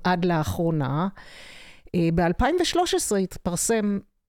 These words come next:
פעם ראשונה שאני ראיתי, ושוב, אני לא באה מהתחום, אני לא מכירה הכל, אבל פעם ראשונה שאני ראיתי מחקר,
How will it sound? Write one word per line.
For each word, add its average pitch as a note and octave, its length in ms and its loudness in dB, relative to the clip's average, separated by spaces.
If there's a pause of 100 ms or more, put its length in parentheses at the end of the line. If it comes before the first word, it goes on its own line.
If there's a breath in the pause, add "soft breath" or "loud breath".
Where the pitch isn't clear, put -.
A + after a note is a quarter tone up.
(300)
פעם F#3+ 200 0
ראשונה G#3+ 280 0
שאני F3+ 280 2
ראיתי, E3 380 0
ושוב, E3+ 320 0
אני D#3 180 2
לא E3 200 2
באה F3+ 200 2
מהתחום, F3+ 540 0
אני C#3+ 160 0
לא D#3 140 4
מכירה E3+ 440 -2
הכל, F3+ 380 -2
אבל F3 180 -4
פעם A3+ 220 -2
ראשונה G#3 260 -2
שאני G3+ 220 -2
ראיתי F3+ 240 -2
מחקר, C3+ 560 0